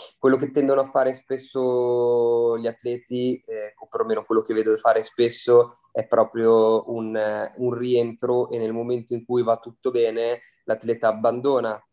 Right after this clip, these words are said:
tutta la terapia che ha fatto fino a prima e riprende a fare al cento per cento quello che fa. Quindi poi è sempre compito nostro cercare, per quanto possibile, di educare l'atleta a ma-, a fare un periodo importante di mantenimento,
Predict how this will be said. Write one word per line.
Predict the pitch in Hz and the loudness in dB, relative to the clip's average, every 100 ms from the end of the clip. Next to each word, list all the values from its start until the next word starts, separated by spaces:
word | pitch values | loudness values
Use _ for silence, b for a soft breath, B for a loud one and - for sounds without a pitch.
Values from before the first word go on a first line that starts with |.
| _ | _
tutta | 117 - | -12 -4
la | 110 110 | -4 -2
terapia | 117 110 120 | -6 -4 -4
che | 113 | -6
ha | 110 | -4
fatto | 113 110 110 | -4 -4 -12
fino | - 113 110 110 110 | -8 -4 0 2 2
a | 123 | 0
prima | 131 120 113 117 131 - | 0 -4 -2 -2 -2 -4
e | 123 | -8
riprende | 113 120 110 110 | -6 -2 -2 0
a | |
fare | 113 113 | 0 0
al | 110 | 0
cento | - 117 117 | -6 -8 -4
per | 120 | -4
cento | - 110 107 110 | -4 -10 -10 -4
quello | 110 107 | -4 -4
che | _ | _
fa. | 107 101 B B B - | 0 0 B B B -6
Quindi | 113 107 - _ _ - | -4 -4 -6 _ _ 0
poi | 120 117 117 | 4 4 4
è | 113 113 104 | 4 4 2
sempre | - 127 131 123 | 0 -2 0 0
compito | 127 120 117 120 120 | 0 -2 -4 0 2
nostro | 120 120 - - 127 123 | 2 0 -4 -6 -2 -4
cercare, | 123 113 107 123 113 110 104 | -4 -12 -6 -2 0 0 -4
per | 110 - | -12 -6
quanto | 117 117 113 110 | -4 -4 -6 -14
possibile, | 113 110 - 113 113 117 123 127 B B | -16 -16 -10 -6 -2 4 4 2 B B
di | 113 | -6
educare | 107 113 - 113 110 107 - | -4 -2 4 6 6 6 4
l'atleta | 120 123 123 120 113 - 120 127 - | 2 2 2 -2 -2 0 2 2 0
a | 123 | -8
ma-, | 120 113 113 | -4 -6 -6
a | 120 | -6
fare | 123 120 | -2 -2
un | 117 113 113 | -2 -8 -6
periodo | 123 120 120 120 123 127 _ _ | -6 0 -2 2 2 2 _ _
importante | - 113 117 120 120 117 113 | -10 -6 0 0 2 -2 -2
di | 113 | -6
mantenimento, | 117 117 117 123 127 127 113 110 123 143 | -2 -2 -2 -2 0 0 0 -2 0 0